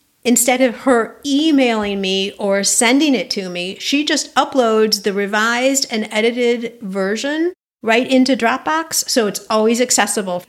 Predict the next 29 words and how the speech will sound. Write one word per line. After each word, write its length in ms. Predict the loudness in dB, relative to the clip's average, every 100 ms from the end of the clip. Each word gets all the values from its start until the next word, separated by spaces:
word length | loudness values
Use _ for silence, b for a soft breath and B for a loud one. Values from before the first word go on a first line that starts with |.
| -4
She 140 | 0
doesn't 180 | 2 4
even 180 | 4 2
have 120 | 0
to 60 | 0
tell 160 | 0
me 100 | 0
she 180 | 0 -2
did 200 | -2 -2
it. 240 | -4 -4
She 140 | -2 0
just 200 | 2 4
knows 220 | 4 4
that 120 | 2
that's 240 | 0 -2 -2
where 120 | 0
I'll 160 | 0
go 180 | 0 -2
to 80 | -2
access 420 | -2 -2 -2 -2
things, 500 | 0 2 2 2 0 _ _ _ -8
and 560 | -2 0 0 -2 -4 -4
it'll 180 | -4 -2
be 140 | -2
sitting 320 | -2 -2 0 0
there 380 | 0 0 -6 _ -4
waiting 320 | -4 -2 -8
for 200 | -8 -10
me. 360 | -10 -12 -14